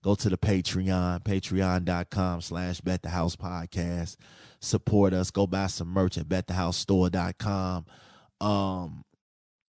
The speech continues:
go to always bet the house dot com and you'll get everything that you need, all our episodes, all our videos, all our things. Subscribe, man. We got the mailing list coming soon.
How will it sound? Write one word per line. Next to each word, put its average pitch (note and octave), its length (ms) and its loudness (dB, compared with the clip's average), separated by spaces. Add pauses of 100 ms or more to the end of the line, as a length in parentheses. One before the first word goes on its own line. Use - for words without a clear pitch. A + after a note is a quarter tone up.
(220)
go G#2+ 280 8
to G2 100 0
always G#2+ 640 6
bet G#2 240 0
the F#2+ 80 -2
house G2+ 300 0
dot G2 280 -2
com A2+ 540 2 (360)
and F#2 120 -8
you'll G2+ 140 0
get F#2 280 -4 (160)
everything G#2+ 640 0
that G2 260 -4
you G2 100 -2
need, G#2 360 0
all A2 280 6
our G#2 200 2
episodes, G2 640 0
all G#2+ 320 4
our G2+ 160 0
videos, G2 760 4 (500)
all G#2+ 280 8
our G2+ 140 4
things. G#2+ 400 0
Subscribe, A#2+ 680 4
man. A#2 500 2
We A#2+ 100 0
got A#2 180 2
the G#2+ 80 0
mailing A#2 480 4
list A2+ 260 2
coming A2+ 280 2
soon. A2+ 480 2